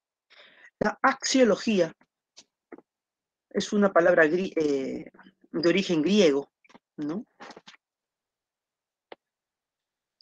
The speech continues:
Em, que está compuesta por dos términos. Axios, que significa valor,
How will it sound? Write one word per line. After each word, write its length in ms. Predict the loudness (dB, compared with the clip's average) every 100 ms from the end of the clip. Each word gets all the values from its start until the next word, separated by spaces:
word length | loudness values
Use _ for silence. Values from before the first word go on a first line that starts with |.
| _ _ _
Em, 720 | -2 -2 -2 -2 -4 -8 -10 -14 -20 -20 _ _ _ -8
que 80 | -6
está 240 | 2 2
compuesta 540 | 2 0 0 0 0 0
por 260 | -2 -4 -6
dos 380 | -6 -4 -4 0
términos. 600 | 0 2 -2 -4 -8 -14 -20 -20 -20 -20 _ _ _ _ _ _ _ _ _ _ _ _ _ _ _
Axios, 800 | -12 -2 0 0 -2 -14 -18 -20 _ _ -8
que 80 | -4
significa 440 | -4 -4 2 4
valor, 460 | 4 4 2 0